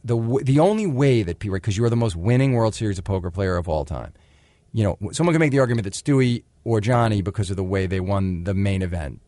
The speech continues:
um, they're your pe-, they, they're your peers, but you won more bracelets than anybody else. But the way guys would knock you in the poker thing, the one thing they would say is, "Well, but is he a great cash game player?"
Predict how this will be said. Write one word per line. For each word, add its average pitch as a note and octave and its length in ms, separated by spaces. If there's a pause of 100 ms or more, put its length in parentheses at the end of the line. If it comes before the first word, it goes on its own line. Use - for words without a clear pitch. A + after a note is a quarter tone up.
(120)
um, E2 460
they're G2+ 240
your F2 120
pe-, G2 220
they, A2 280
they're A2+ 300
your G2 180
peers, F#2 440 (100)
but - 160
you D3+ 140
won A#2 460
more G#2+ 200
bracelets G#2 460
than F2+ 160
anybody D#2 300
else. - 180 (880)
But B2+ 140
the B2 80
way C3+ 180
guys A2+ 240
would G2 80
knock A2 300
you D2 160
in C#2 80
the D#2+ 100 (160)
poker G3 280
thing, E2+ 280
the B2+ 100
one C3 360
thing B2 160
they G#2+ 80
would A2 120
say D3 80
is, B2 100
"Well, C3+ 180
but A#2 280 (600)
is G2+ 140
he F#2+ 80
a - 20
great E2+ 240 (240)
cash - 240
game G#1 200
player?" - 260